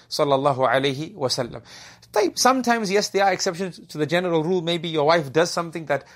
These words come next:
upsets you. This is a different circumstance. But even then, don't cross the boundaries. It shouldn't become, it shouldn't get to a point where you start insulting her and making her feel, uh, belittled or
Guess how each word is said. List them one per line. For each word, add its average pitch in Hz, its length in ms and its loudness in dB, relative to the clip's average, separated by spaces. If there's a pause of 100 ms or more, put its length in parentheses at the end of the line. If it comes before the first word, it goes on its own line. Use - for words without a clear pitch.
(120)
upsets 196 440 -2
you. 233 140 -6
This 247 160 2
is 247 80 2
a 226 60 8
different 214 320 2
circumstance. 202 560 2
But 175 120 0
even 226 280 2
then, 208 200 6 (220)
don't 175 320 2
cross 170 340 -2 (220)
the 135 80 -6
boundaries. 131 460 4
It 117 60 -16
shouldn't 170 300 -10
become, 160 380 -6 (440)
it 151 120 -10
shouldn't 180 220 -2
get 185 180 0
to 160 80 -2
a - 20 0
point 165 240 -2
where 156 80 -4
you 147 80 0
start 165 240 2
insulting 156 720 -2
her 123 140 -2
and 120 140 -6
making 151 340 -8
her 151 120 0
feel, 165 420 -2 (360)
uh, 135 320 4
belittled 143 760 0
or 135 300 2